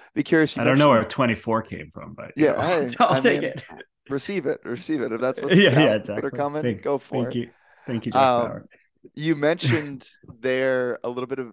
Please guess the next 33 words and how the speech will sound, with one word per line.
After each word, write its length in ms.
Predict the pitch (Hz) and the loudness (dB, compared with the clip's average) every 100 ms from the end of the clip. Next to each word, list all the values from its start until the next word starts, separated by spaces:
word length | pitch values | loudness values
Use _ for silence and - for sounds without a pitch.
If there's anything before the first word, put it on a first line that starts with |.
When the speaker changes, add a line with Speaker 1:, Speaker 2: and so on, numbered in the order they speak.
| - | -4
Speaker 1:
about 280 | 117 120 - | 0 0 0
environment, 800 | 117 110 101 120 117 110 113 - | -10 -6 -2 -2 -4 -6 -10 -12
and 480 | 120 117 113 113 113 - - _ _ _ _ _ _ - | -6 -4 -4 -6 -8 -10 -16 _ _ _ _ _ _ -10
it's 120 | 123 | -4
funny, 180 | 156 127 | 0 0
I 80 | 123 | 0
mean, 140 | 120 | -2
the 100 | 123 | -4
two 180 | - 135 | -2 -4
times 260 | 135 120 117 | -2 -2 -2
that 120 | 95 | -4
we've 220 | 120 - | -6 -8
connected, 480 | 123 117 - 110 117 | -8 -8 -6 -10 -8
you 140 | 113 | -6
were 280 | 110 117 - _ _ _ | -4 -4 -8 _ _ _
actually 520 | 113 113 - 123 - - _ _ _ _ | -2 0 2 2 2 -4 _ _ _ _
five 260 | - 127 147 | -2 0 0
minutes 300 | 143 117 - | -4 -4 -4
down 180 | 135 | -2
the 100 | 123 | -2
road 240 | 120 123 117 | -2 -2 -4
from 160 | 113 | -10
me 240 | 117 120 127 | -8 -8 -8
in 180 | 113 110 | -6 -4
Austin 420 | 123 120 - 120 | -4 -4 -8 -14
the 60 | |
first 280 | - 131 - | -6 -6 -6
time 140 | 139 120 | -8 -4
we 80 | |
hopped 240 | 196 120 - | -2 -2 -4
on 100 | - | -10
a 60 | |
call 420 | - 123 104 190 | 0 2 2 0